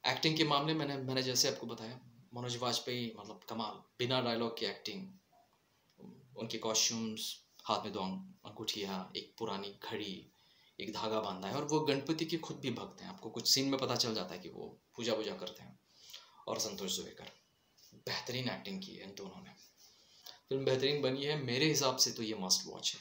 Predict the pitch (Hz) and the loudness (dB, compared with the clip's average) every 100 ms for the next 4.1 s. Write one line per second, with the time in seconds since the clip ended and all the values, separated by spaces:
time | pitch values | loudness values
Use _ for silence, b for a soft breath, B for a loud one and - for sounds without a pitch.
0 | - 120 127 - 131 131 131 123 135 131 | -4 2 4 6 4 0 0 0 0 -2
1 | - 117 139 135 131 127 127 131 127 123 | 2 4 4 4 4 2 0 0 2 -2
2 | 117 135 135 135 131 139 175 147 123 127 | 0 -2 -2 -2 -2 -2 -2 2 4 6
3 | 165 175 123 101 - 95 - - 98 - | 4 4 0 -2 -4 -8 -10 -12 -10 -10
4 | - | -14